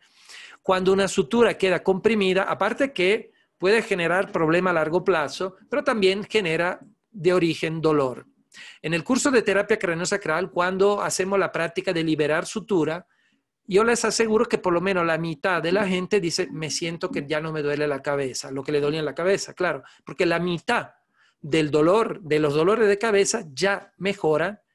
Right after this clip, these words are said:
con una simple liberación de la sutura, solo eso. Bueno, entonces,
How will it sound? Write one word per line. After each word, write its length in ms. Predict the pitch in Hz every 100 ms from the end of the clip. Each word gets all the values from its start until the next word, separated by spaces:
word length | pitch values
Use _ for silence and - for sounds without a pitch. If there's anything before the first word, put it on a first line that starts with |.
| _
con 200 | - 190
una 200 | 175 156
simple 440 | 151 185 180 208 226
liberación 520 | 202 165 156 - 147
de 120 | 156
la 100 | 156
sutura, 500 | - 156 147 139 131 _
solo 460 | - - 233 196
eso. 320 | 143 127 - - - _ _ _ _ _ - _ _ _ - _ -
Bueno, 300 | 135 131 117 _ _ - -
entonces, 460 | 175 160 180 165